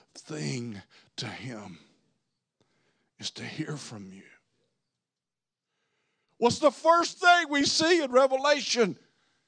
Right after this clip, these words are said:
Your prayers. The Lamb was slain. He's worthy. Hear the prayers of the saints.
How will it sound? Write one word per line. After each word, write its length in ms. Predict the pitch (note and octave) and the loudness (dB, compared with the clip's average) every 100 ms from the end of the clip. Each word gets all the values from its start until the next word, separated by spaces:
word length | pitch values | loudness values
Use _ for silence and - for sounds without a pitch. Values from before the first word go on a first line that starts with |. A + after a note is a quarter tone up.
| _ - | _ -14
Your 100 | B2+ | -12
prayers. 640 | - - - - - - - _ _ _ _ _ _ _ _ _ _ _ _ _ _ _ _ _ - | -12 -12 -14 -14 -18 -20 -20 _ _ _ _ _ _ _ _ _ _ _ _ _ _ _ _ _ -18
The 80 | |
Lamb 280 | C3+ D#3 C#3+ | -10 -8 -6
was 140 | C3 - | -8 -10
slain. 320 | - E3 B2+ - - | -6 -4 -6 -8 -10
He's 240 | E3+ F3 F3 | -4 -4 -4
worthy. 540 | F3+ F#3 C3 C#3 A#2 - _ - | -6 -8 -8 -12 -12 -18 _ -6
Hear 180 | D#3 | -4
the 140 | C#3 A2+ | -4 -8
prayers 400 | - A2+ A2 - | -14 -16 -14 -16
of 80 | - | -18
the 80 | |
saints. 560 | - - - - - - | -18 -18 -20 -20 -20 -20